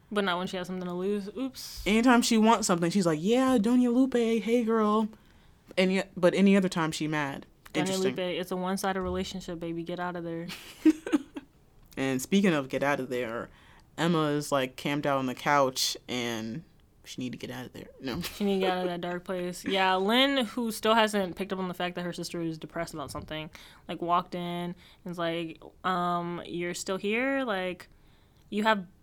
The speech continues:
Speaker 1: to worry about these bills." And then she picks up, like, the dirty dishes and Em-, Emma's telling her, like, "Nobody told you to do that," which is true.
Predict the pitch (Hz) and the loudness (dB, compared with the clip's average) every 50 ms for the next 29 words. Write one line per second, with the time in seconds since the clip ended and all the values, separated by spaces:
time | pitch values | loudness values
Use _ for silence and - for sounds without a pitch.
0 | - - - - - 190 196 196 196 190 190 185 165 - 180 202 202 196 185 180 | -20 -20 -12 -4 0 0 2 2 2 0 0 -2 -6 -2 0 2 2 2 2 0
1 | 185 185 180 - 190 - 202 190 - 196 185 190 180 175 170 - 180 165 180 180 | -2 -4 -4 -4 -4 -4 -4 -4 -4 -6 -4 -4 -6 -6 -6 -8 -8 -6 -6 -6
2 | 175 180 170 175 175 170 - - 175 175 175 175 170 175 165 160 165 170 175 170 | -6 -6 -6 -6 -8 -8 -6 -6 -6 -6 -6 -6 -6 -6 -6 -6 -4 -4 -6 -8
3 | - - - - _ - 175 196 208 196 180 - - - 196 190 185 185 180 180 | -10 -12 -18 -20 _ -4 -2 0 0 0 -2 -4 -6 -6 -4 -4 -2 -2 -2 -2
4 | 170 165 156 - - 185 185 202 202 202 196 180 - 190 190 185 175 170 160 165 | -2 -4 -4 -6 -6 -4 -4 -2 -2 -2 -2 -2 -2 -4 -4 -2 -4 -6 -4 -4
5 | 180 196 180 160 160 160 156 - - - 160 175 185 196 196 190 175 - - - | -4 -2 -2 0 0 -2 -2 -4 -8 -14 -10 -6 -4 -4 -4 -4 -8 -8 -6 -4
6 | - 262 247 196 185 185 180 | -2 0 2 2 2 0 -2